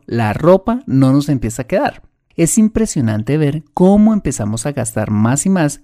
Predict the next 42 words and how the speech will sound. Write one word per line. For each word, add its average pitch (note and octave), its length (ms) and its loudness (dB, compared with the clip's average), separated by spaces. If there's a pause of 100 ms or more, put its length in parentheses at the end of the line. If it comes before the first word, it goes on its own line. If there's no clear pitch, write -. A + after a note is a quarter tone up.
en D3 180 2
este F3+ 280 0
rubro D3 460 0
conforme F#3 720 2
vamos E3 360 -4
aumentando G#2+ 600 0
de A2+ 100 -4
peso, E3+ 360 0 (200)
hasta D#3 260 0
el E3 60 0
punto F#3+ 280 0
de G#3+ 60 0
no G3 80 -2
encontrar F3+ 460 -4
nuestra F3+ 360 -2
talla C3+ 420 -4 (160)
y C3 140 -2
poder G#2+ 680 -4
llegar B2+ 380 -4
al G3+ 120 -4
extremo B2+ 500 -2
de D#3 80 -2
tener C3 320 -4
que D3+ 100 -4
mandar C3 320 -2
a A2 60 -4
hacer C#3 220 -4
ropa D#3+ 380 2
a D#3 40 -4
la D3+ 100 -4
medida, C#3 400 -2 (320)
que F3+ 100 -2
por F#3 160 2
supuesto G3+ 640 -2
es D3 220 2
aún D3 260 2
más C#3 180 -2
costoso. - 500 -8 (640)
Vuelvo A2+ 520 0
y A#2 60 0
te B2+ 120 -4
digo D#3+ 300 0